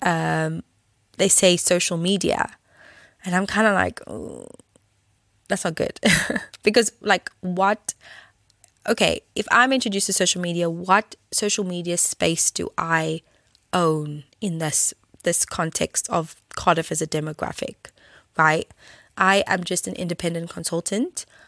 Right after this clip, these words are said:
Um, there is other agencies like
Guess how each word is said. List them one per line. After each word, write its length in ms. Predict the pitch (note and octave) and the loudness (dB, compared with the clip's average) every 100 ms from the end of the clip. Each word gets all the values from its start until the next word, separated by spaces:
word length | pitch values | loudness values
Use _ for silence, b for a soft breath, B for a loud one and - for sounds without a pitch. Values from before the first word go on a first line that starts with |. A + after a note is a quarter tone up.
| b - | b -4
Um, 460 | F#3 E3+ E3+ F3 F3+ | 0 2 0 -2 -2
there 280 | F3+ E3+ - | 0 0 0
is 440 | F3+ E3+ D#3+ - - - | -2 -2 -2 -4 -4 0
other 200 | F3+ - | 0 0
agencies 720 | - F3 F#3+ F3+ - G#3 - | -2 -2 -2 -2 -2 -4 -4
like 160 | E3+ | -4